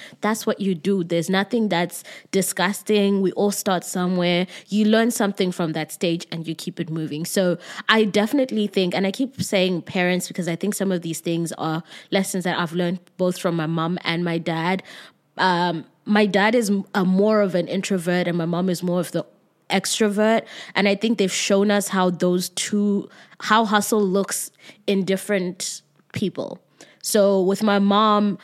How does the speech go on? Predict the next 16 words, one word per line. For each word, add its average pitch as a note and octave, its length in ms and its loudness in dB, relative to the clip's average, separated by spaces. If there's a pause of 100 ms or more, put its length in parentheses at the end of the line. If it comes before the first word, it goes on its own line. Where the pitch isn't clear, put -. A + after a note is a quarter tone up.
(140)
hustle G#3 480 2
is E3 200 -4
very, F#3+ 300 0
like, F3+ 260 -4 (380)
thinking G#3 420 2
really F3+ 300 2
fast E3 420 -4
on D#3+ 160 -4
your D#3 140 -6
feet, - 640 -12 (260)
making G3 400 2
a F3+ 60 2
decision F3 500 -4
very, D#3+ 380 -2
very D#3 280 -4
quickly, C3+ 600 -6